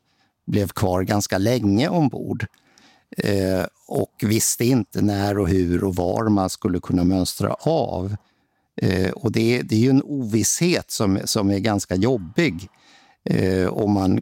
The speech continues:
kan ju inte heller berätta för dem hemma när man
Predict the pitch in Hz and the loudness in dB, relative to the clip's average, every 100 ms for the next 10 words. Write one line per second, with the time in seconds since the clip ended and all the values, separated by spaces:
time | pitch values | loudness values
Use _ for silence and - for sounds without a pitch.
0 | - 107 98 101 110 101 98 92 90 90 | -2 -2 2 2 2 0 0 0 0 0
1 | 95 104 104 87 - - - 107 98 104 | 0 -2 -4 -4 -6 -6 -4 -4 0 2
2 | 98 98 113 90 104 143 123 _ _ _ | 2 2 2 2 2 0 -2 _ _ _
3 | _ _ _ _ _ _ _ - 113 117 | _ _ _ _ _ _ _ -2 2 2
4 | 104 95 92 92 90 87 - | 2 0 2 2 2 0 -2